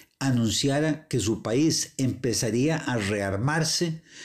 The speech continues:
con una inversión inicial de cien mil millones de euros, una decisión con consecuencias difíciles de prever.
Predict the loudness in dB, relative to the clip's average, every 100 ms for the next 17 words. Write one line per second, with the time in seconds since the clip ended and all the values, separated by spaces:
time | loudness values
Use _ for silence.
0 | -20 _ 0 2 4 4 2 2 2 2
1 | 0 0 2 2 2 -2 -6 -2 0 2
2 | 2 0 0 0 -2 -6 -2 -2 -2 -2
3 | 0 2 2 2 2 2 2 0 0 0
4 | 2 2 2 2 0 0 0 -2 -6 -8
5 | -10 -10 _ -20 -20 -20 _ _ 0 2
6 | 4 4 2 0 0 2 2 2 0 -6
7 | _ -4 -2 0 0 0 -2 2 2 2
8 | 0 0 -2 0 2 2 0 0 -2 -2
9 | -2 -4 -8